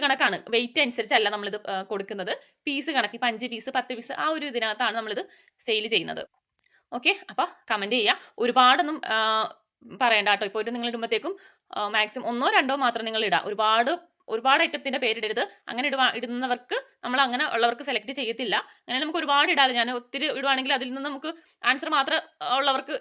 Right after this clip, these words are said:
കൊടുക്കാം. അങ്ങനെ ചെയ്യത്തില്ല. കൂട്-, മാക്സിമം രണ്ടെണ്ണം, ഒന്നോ രണ്ടോ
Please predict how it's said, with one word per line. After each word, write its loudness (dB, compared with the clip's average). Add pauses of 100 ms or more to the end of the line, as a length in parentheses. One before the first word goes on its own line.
കൊടുക്കാം. -2
അങ്ങനെ -4 (180)
ചെയ്യത്തില്ല. -4 (680)
കൂട്-, -6 (180)
മാക്സിമം -2
രണ്ടെണ്ണം, -2 (260)
ഒന്നോ -6
രണ്ടോ -2